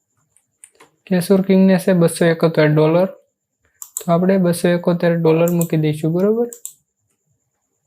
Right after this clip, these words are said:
તો તમે જોઈ શકો છો, બાવીસ હજાર રૂપિયા. તો ભરત આહિરને વધારે હતી એક લાખ સડસઠ હજાર અને આને બાવીસ હજાર. તો આ પોઇન્ટ પણ જાય છે ડૉક્ટર ભરત આહિરને.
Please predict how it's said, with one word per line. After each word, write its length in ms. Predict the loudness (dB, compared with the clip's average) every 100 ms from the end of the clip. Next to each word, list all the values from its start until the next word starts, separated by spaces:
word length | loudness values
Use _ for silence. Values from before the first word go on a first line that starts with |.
| _ _ _ _ _ -20 -20 _ -20 _ _ _ -20
તો 360 | -20 _ _ -4
તમે 300 | 0 2 2
જોઈ 200 | 0 0
શકો 260 | 0 -2
છો, 160 | 0 0
બાવીસ 400 | 2 2 2 2
હજાર 220 | 2 2
રૂપિયા. 340 | 0 0 -4 -6 _ _ _ _ -20 -20 -20 _ _ _ -20 -6
તો 380 | 0 2 0 -4 _ _ _ _ _
ભરત 320 | 2 2 2
આહિરને 640 | 0 2 2 2 2 0 -4
વધારે 440 | -2 0 2 2 0
હતી 160 | 2
એક 240 | 2 2 2
લાખ 260 | 0 -2
સડસઠ 400 | -2 -2 -2 0
હજાર 280 | 2 2 2
અને 180 | 2 0
આને 240 | 2 2
બાવીસ 400 | 2 2 2 2
હજાર. 260 | 2 0 -2
તો 140 | -2
આ 140 | 0 0
પોઇન્ટ 320 | 0 -2 0
પણ 240 | 2 2
જાય 180 | 4 2
છે 380 | 2 0 0 -6 _ _ _ _ -2
ડૉક્ટર 400 | -2 0 0 0
ભરત 400 | 2 2 0 0
આહિરને. 640 | 2 2 0 0 -4 -8